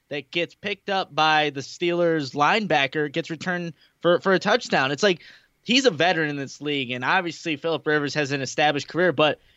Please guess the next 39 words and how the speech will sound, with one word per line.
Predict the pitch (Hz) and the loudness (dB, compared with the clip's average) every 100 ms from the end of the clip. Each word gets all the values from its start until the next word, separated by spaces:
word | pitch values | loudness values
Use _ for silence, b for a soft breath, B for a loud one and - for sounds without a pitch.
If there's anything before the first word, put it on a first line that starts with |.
| - | -8
you | 156 269 269 | 2 4 4
apply | - 247 202 | 2 4 2
pressure. | - 208 196 139 | 2 0 0 -2
It | 127 | 0
doesn't | 214 196 | 0 0
matter | 170 156 131 | 0 2 0
what | 120 135 220 - | -2 0 0 0
quarterback | 220 208 185 170 160 | 0 2 2 2 0
it | |
is. | 165 196 127 - _ _ _ _ _ | -2 0 -2 -8 _ _ _ _ _
That's | 160 208 - - | 2 2 -2 -12
it, | 151 _ _ | -14 _ _
it | 170 160 | -6 -4
causes | - 208 208 208 208 - - | -4 2 4 2 -4 -12 -2
bad | 165 160 156 131 | 2 2 2 -4
decisions. | 139 - 170 160 127 104 _ _ | -14 -10 -6 -6 -8 -16 _ _
The | 156 | -8
Bears | - 202 262 | -2 2 2
can | 254 240 | 2 -6
apply | 196 208 185 | -2 0 0
pressure. | - 180 170 190 175 - _ | 0 -2 0 -2 -2 -6 _
They'll | 147 139 | -4 -2
get | - 185 | 0 0
that | 202 185 | 2 4
out | 180 | 4
of | 160 | 2
Rivers. | 151 156 156 147 - b b | 2 2 2 0 -6 b b
I | - 135 | -2 -2
like | 127 160 190 | 0 0 0
the | - | -2
Bears | 147 175 160 | 0 2 0
D | - 170 147 | -6 -8 -4
Bs | 165 160 143 | -2 -2 -4
to | - 120 - | -10 -14 -8
come | - 196 | -2 2
up | 185 175 | 2 2
with | 170 | 0
that | 170 156 | 2 2
football. | - 160 160 156 143 | 0 0 4 6 4